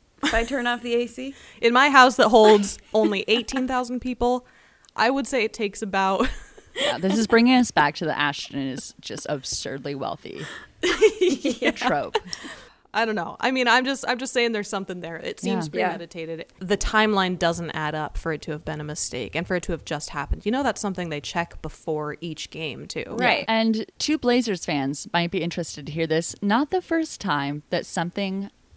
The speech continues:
Speaker 3: fishy has gone on in the
Speaker 1: Mm.
Speaker 3: Spurs arena, because in game two of the Western Conference semifinals, when the Spurs were playing the Blazers, a snake was found in the locker of Thomas Robinson.
Speaker 1: Yeah.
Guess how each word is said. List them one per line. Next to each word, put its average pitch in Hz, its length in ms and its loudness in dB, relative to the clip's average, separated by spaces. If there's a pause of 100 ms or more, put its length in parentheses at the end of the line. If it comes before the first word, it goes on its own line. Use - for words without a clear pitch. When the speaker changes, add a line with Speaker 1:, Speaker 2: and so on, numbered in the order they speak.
(680)
Speaker 3:
fishy 160 380 -2
has 156 280 -4
gone 160 240 0
on 151 300 0
in 156 200 -4
the 147 60 -2
Speaker 1:
Mm. 277 80 -2
Speaker 3:
Spurs 160 280 -6
arena, 165 480 -4 (400)
because 214 280 -2
in 226 140 2
game 233 300 0
two 170 520 0
of 165 120 -2
the 160 80 -2
Western 170 400 -2
Conference 185 420 -2
semifinals, 160 680 2
when 151 100 -4
the 147 100 -4
Spurs 160 380 -2
were 160 60 -4
playing 160 260 -2
the 147 80 -4
Blazers, 160 680 -2 (340)
a 190 140 0
snake - 640 -2 (100)
was 175 220 -6
found 170 340 2
in 165 120 2
the 196 100 0
locker 156 400 2
of 156 240 -6
Thomas 156 480 -4 (220)
Robinson. 151 680 -6 (320)
Speaker 1:
Yeah. 170 460 2